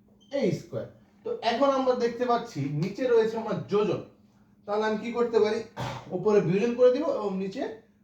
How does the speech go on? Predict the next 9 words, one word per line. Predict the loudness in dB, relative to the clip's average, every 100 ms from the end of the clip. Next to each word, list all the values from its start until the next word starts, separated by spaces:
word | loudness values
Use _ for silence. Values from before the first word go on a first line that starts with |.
| _ -10 -4
যোজন | 0 2 2 2
করে | 0 0
দিব। | -2 -4 -12 _ _ _ _ _ _ _ _ _ _ _
তাহলে | -8 -4
যদি | -2 -2
আমরা | -2 0 -2 -4 -14 -12
সেম | -8 -6 -4
কাজটি | -6 -6 -10
করি | -4 -2 -2